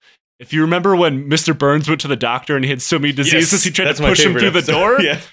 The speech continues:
Speaker 1: That's what happened.
Speaker 2: They just canceled out.
Speaker 1: Yeah, they just canceled out. Uh, except getting canceled out, they just get hacked to death by angry, angry Englishmen on the other side of the line.
Speaker 2: <laughs> I can't, uh, can't reach you with my weapon.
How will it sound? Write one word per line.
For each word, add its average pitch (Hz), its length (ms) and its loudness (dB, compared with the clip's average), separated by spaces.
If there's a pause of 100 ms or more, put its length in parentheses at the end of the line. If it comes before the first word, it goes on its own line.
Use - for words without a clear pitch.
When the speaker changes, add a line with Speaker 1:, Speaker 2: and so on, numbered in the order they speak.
(120)
Speaker 1:
That's 175 180 -6
what 240 140 0
happened. 254 280 0
Speaker 2:
They - 40 -4
just 160 160 -4
canceled 160 360 -6
out. - 220 -2
Speaker 1:
Yeah, - 320 0
they 175 60 -4
just 214 140 -2
canceled 202 360 -4
out. 214 240 -2
Uh, 143 40 0
except 151 400 -2
getting 147 200 -2
canceled 156 340 -4
out, 147 60 -4
they 147 60 2
just 135 100 -2
get - 120 -6
hacked 139 320 -4
to 156 60 -4
death 117 300 -6
by 127 80 -4
angry, 127 520 -2
angry 147 420 0
Englishmen 127 580 -2
on 110 100 -2
the 117 100 -2
other 123 140 0
side 127 180 -4
of 110 60 -4
the 107 60 -2
line. 113 380 -2 (360)
Speaker 2:
<laughs> - 340 -20
I 98 120 -10
can't, 101 340 -8 (120)
uh, 90 400 -6 (260)
can't 117 200 -10
reach 175 260 -4
you 113 80 -10
with 101 140 -8
my 87 120 -16
weapon. 92 320 -8